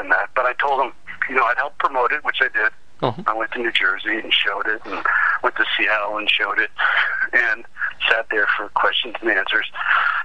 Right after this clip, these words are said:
Speaker 1: And I just, listen, uh, uh, when I, uh, split with him,
Speaker 2: Yeah.
Speaker 1: I told him I wanted to take all the unused footage, all my own interviews, and all my stuff, uh, with me
Speaker 2: Mm-hmm.
Speaker 1: under my ownership, and,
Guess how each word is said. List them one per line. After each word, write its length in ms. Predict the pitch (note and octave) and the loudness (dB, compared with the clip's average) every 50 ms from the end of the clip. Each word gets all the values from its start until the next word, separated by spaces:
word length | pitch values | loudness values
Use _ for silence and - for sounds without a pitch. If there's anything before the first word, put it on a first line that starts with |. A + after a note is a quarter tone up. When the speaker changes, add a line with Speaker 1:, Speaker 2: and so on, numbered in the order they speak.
| - - - - - | -6 -10 -4 0 0
Speaker 1:
And 100 | A2+ G#2 | 2 2
I 80 | G#2 A2+ | 0 -2
just, 240 | - D3+ D3+ - - - - - - - - - - | -2 -4 -4 -4 -8 -10 -12 -14 -14 -14 -2 2 4
listen, 280 | - G#5+ - - A4 - - - | 4 4 2 2 -2 -4 0 0
uh, 60 | - - - - - - - - - - - - | 0 0 2 0 0 0 0 0 0 0 0 0
uh, 420 | - B2 B2 A2+ G#2+ - - A#2 A#2 | 2 2 2 0 -2 -2 -2 -2 2
when 220 | A#2+ C3 B2+ A#2+ | 2 2 2 2
I, 140 | A#2+ A#2+ A#2 A2+ A2 G#2+ G#2 G2+ | 2 0 0 0 0 0 0 0
uh, 40 | G#2 - - - - - - | -2 -4 -8 -4 -2 -2 0
split 240 | - - C#3+ D3 - | 2 2 2 2 2
with 140 | A2 G#2+ F#2+ | 0 0 0
him, 120 | F2+ - - - - - - - - - - | 0 -2 -2 -4 -4 -4 -4 -8 -8 -2 0
Speaker 2:
Yeah. 160 | A2 G#2 G2 - | 0 0 4 2
Speaker 1:
I 140 | - B2 - - | 4 4 4 2
told 200 | C#3+ C#3+ A#2+ G#2+ | 4 2 2 2
him 80 | G#2+ | 2
I 100 | A2 G#2+ | 2 4
wanted 260 | A#2 A#2+ B2 A#2 A2 A2+ | 4 4 2 2 0 2
to 120 | B2+ C3+ | 0 0
take 100 | B2 - - - - - | 0 0 -6 -8 -2 2
all 260 | B2 C3 C3 D3 C3+ | 4 4 4 4 2
the 100 | B2+ C3 - | 0 2 2
unused 500 | C3 E3+ G#3+ G#3+ F#3 E3+ D3 C3+ - - - | 2 2 2 0 0 0 0 -2 -4 -6 -4
footage, 400 | - D3 B2 G2+ G2+ - - - - - - - - - - - - | -2 -2 -2 0 0 0 0 0 -2 -6 -4 -2 -2 -2 0 0 2
all 160 | - C3+ C3+ C3 | 2 4 2 4
my 220 | A#2+ C3 C3+ B2+ | 4 2 2 4
own 220 | C3+ D#3+ A3 B3 A#3+ - | 0 0 0 0 0 0
interviews, 460 | C#3 B2+ A#2 G#2+ - - - - - - - - - - - - - - - - - - | 2 0 0 0 -4 -6 -6 -6 -8 -8 -4 0 0 0 2 2 0 0 0 -4 0 2
and 100 | - - | 2 4
all 140 | A#2+ B2 B2 | 4 2 0
my 280 | A#2+ B2 C3 D3+ E3+ D#3 - - | 2 2 2 2 2 -2 -6 -2
stuff, 240 | - - G#3+ G#3 - - - - - - - - - - - - | 0 2 2 0 0 -2 -4 -4 -4 -4 -6 -6 -4 -4 0 2
uh, 240 | A#2 A#2 A2+ A2 A#2+ B2 | 4 4 4 2 0 0
with 140 | C3+ D3 - - | -2 -2 -2 0
me 200 | A2+ G#2 - - - - - - - | -2 -2 -2 -2 -10 -14 -10 -2 0
Speaker 2:
Mm-hmm. 300 | - - - - - - | 0 0 0 0 2 2
Speaker 1:
under 240 | A2 G#2+ A2 G#2+ | 2 4 2 0
my 240 | A2 A2+ A#2 A#2 A#2 G#2+ G2+ G2+ - - | 2 2 2 2 2 -2 -6 -8 -4 -2
ownership, 500 | - B2 G#2+ G#2+ A2 - - - - - - | 0 0 2 2 2 2 0 0 -2 -2 -4
and, 200 | A2 G#2 G2 | -4 -4 -4